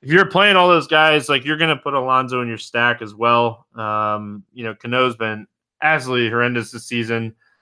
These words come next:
But the fact that he's thirty-one hundred facing Vincent Velasquez, he's ten for his last thirty-seven, um, multi-hits now in three of his last four games.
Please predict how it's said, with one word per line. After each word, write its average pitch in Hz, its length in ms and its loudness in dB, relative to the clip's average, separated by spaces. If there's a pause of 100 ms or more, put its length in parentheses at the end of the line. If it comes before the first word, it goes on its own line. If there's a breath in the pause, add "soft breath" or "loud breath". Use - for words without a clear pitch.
(280)
But 127 260 4
the 123 60 -8
fact 151 240 0
that 127 80 -8
he's 131 140 -10
thirty-one 143 300 2
hundred 131 340 0
facing 123 300 -4
Vincent 117 340 -6
Velasquez, 117 760 -2
he's 104 120 -18
ten 131 240 -4
for 135 80 -4
his 120 100 -4
last 117 260 0
thirty-seven, 123 800 0 (160)
um, 107 560 -4
multi-hits 131 640 -2
now 123 340 2
in 113 180 -8
three 120 180 -4
of 131 40 -2
his 117 140 -6
last 120 260 2
four 117 140 -4
games. 131 640 -2